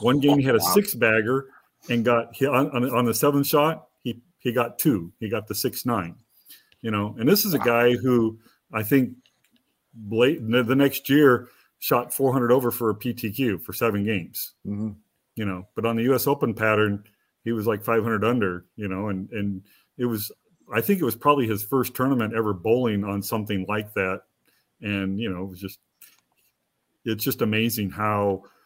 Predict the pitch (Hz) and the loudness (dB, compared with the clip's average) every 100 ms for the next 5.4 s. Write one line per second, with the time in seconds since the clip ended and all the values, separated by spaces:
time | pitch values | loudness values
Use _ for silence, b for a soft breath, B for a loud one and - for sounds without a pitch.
0 | b b - 143 - 101 117 117 147 98 | b b 2 2 2 0 6 8 8 10
1 | 151 175 - 175 196 214 214 - - 113 | 8 8 4 2 4 2 0 -4 -4 -2
2 | 127 127 131 120 131 123 92 90 87 104 | 2 2 2 0 2 2 2 -2 -4 -2
3 | 131 127 104 113 120 147 175 117 120 131 | 0 2 0 -4 -8 -2 0 0 0 0
4 | 101 98 - - 120 101 - - - - | 0 -4 -16 -14 -12 -8 -10 -10 -2 0
5 | 113 117 131 160 | 2 0 0 -4